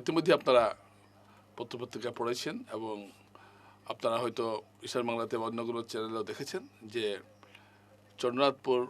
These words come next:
এমই স্কুলের শিক্ষক মৌসুম দত্তের প্রতি যে ব্যবহার করা হয়েছে এবং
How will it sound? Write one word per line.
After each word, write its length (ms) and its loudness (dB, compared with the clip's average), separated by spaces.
এমই 220 2
স্কুলের 320 -2
শিক্ষক 340 -4
মৌসুম 340 -2
দত্তের 360 -2
প্রতি 260 -2
যে 160 -4
ব্যবহার 300 0
করা 220 -6
হয়েছে 280 -10
এবং 160 6